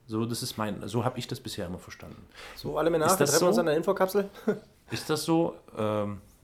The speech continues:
Speaker 1: äh, ja, sag mal Bescheid. Also ich bin
Speaker 2: Ja,
Speaker 1: mir nicht sicher, ob ich
Speaker 2: das,
Speaker 1: mich jetzt irre.
Speaker 2: das kann ich mir übrigens auch schwer vorstellen, so richtig. Also wie das dann, äh, fliegt das Ding die ganze Zeit mit? Hast du das im Kofferraum oder wie läuft das?
Speaker 1: Naja,
Speaker 2: Im Sitz?
Speaker 1: ne, wie so eine Blackbox vermutlich, weißt du?
Speaker 2: Ach so, ja.
Speaker 1: Ja,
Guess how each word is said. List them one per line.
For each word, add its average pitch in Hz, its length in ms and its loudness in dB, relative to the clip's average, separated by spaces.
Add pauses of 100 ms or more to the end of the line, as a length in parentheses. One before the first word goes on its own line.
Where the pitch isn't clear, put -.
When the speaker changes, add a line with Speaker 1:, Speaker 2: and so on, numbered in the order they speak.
(380)
Speaker 1:
äh, 98 320 -8
ja, 107 280 4
sag - 180 -4
mal 175 80 6
Bescheid. 156 440 2
Also 110 180 -2
ich 110 100 -4
bin 123 120 -2
Speaker 2:
Ja, - 20 0
Speaker 1:
mir 165 60 -2
nicht 151 120 -6
sicher, 101 300 -2
ob - 100 -8
ich 117 80 -8
Speaker 2:
das, 131 80 -6
Speaker 1:
mich 120 100 -6
jetzt - 120 -8
irre. 143 200 -8
Speaker 2:
das 131 140 -10
kann 160 140 -6
ich 156 60 -6
mir 151 60 -2
übrigens 143 240 -4
auch 143 240 -6
schwer - 280 -10
vorstellen, 127 400 -6
so 123 100 -6
richtig. 123 320 -10
Also 127 180 -8
wie 127 120 -8
das 131 240 -10
dann, 127 400 -8
äh, 80 500 -10
fliegt - 280 -14
das 127 100 -10
Ding 143 140 -8
die 139 60 -4
ganze 135 220 -6
Zeit 113 100 -10
mit? - 220 -6
Hast 135 180 -8
du 135 40 -4
das 127 100 -4
im 123 100 -6
Kofferraum 165 520 -4
oder 131 260 -6 (720)
wie 123 60 -10
läuft 123 260 -6
das? 123 80 -6
Speaker 1:
Naja, 127 260 6
Speaker 2:
Im 135 120 2
Sitz? 135 120 4
Speaker 1:
ne, 120 60 -2
wie 131 80 0
so 131 80 0
eine 147 80 0
Blackbox 139 380 -2
vermutlich, 85 480 -4
weißt 87 200 -6
du? 214 140 -4 (220)
Speaker 2:
Ach 107 40 -8
so, 117 80 -8 (440)
ja. 117 80 -6
Speaker 1:
Ja, 156 160 -6